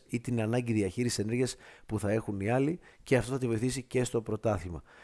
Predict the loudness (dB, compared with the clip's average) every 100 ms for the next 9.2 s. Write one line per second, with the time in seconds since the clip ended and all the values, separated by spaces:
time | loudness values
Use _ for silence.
0 | -20 -20 _ -4 -4 6 8 8 4 2
1 | 2 2 -2 -4 -4 -2 0 0 0 -2
2 | -4 -8 -8 -4 -2 -2 -2 -4 -2 4
3 | 4 4 0 0 -6 -20 -20 _ -4 -2
4 | 0 0 0 -2 -2 -4 -8 -6 -2 -2
5 | -2 0 2 6 6 4 0 -10 _ _
6 | _ _ -8 -6 -4 -6 -2 -2 -2 0
7 | 2 2 0 -6 0 2 2 -4 -18 _
8 | -20 -4 -2 0 0 -2 2 2 2 0
9 | 0 -4